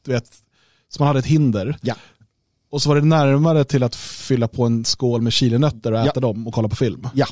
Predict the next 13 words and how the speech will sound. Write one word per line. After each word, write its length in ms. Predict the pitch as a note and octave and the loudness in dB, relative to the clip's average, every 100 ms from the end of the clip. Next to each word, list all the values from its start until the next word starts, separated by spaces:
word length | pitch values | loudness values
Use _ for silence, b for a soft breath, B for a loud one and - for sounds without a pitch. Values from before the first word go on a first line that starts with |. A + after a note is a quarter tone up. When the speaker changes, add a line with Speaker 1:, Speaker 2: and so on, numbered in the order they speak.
| - | -6
Speaker 1:
Och 60 | - | 0
det 60 | F#3 | 2
gjorde 180 | E3+ | 2
jag, 400 | C3+ D#2+ - - | 0 -4 -16 -14
för 100 | - | -2
Speaker 2:
Ja. 40 | C3+ | 0
Speaker 1:
viljestyrkan 580 | C#3 B2 - C3+ C#3 B2 | 2 2 2 2 0 0
fanns 240 | C3+ A#2+ | 0 0
inte 160 | G#2 G2+ | -2 -8
där. 140 | - | -14
Speaker 2:
Nej. 320 | G2+ A2+ B2 - b b b b b b b _ | -12 -6 -6 -8 b b b b b b b _
Helt 180 | B3 A3+ | -2 0
sant. 320 | A#3 - | -4 -6